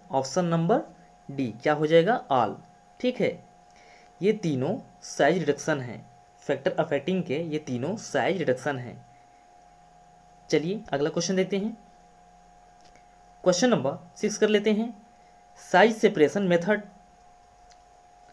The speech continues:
ऑप्शन दिया हुआ है यूट्रिएशन, ऑप्शन बी sieving and option C air separator and option D all।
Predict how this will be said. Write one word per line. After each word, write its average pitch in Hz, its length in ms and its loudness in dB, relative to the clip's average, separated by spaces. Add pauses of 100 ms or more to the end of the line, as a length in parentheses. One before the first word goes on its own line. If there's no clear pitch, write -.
(160)
ऑप्शन 175 300 -2
दिया 208 180 6
हुआ 208 180 6
है 240 180 0 (840)
यूट्रिएशन, 170 760 2 (280)
ऑप्शन 220 360 2
बी 226 200 -2 (180)
sieving 151 440 -4 (260)
and 185 200 0
option 214 340 2
C 226 240 -6 (220)
air 147 260 2 (420)
separator 165 560 2 (340)
and 180 220 -2
option 190 360 2
D 240 180 -2 (160)
all। 117 200 2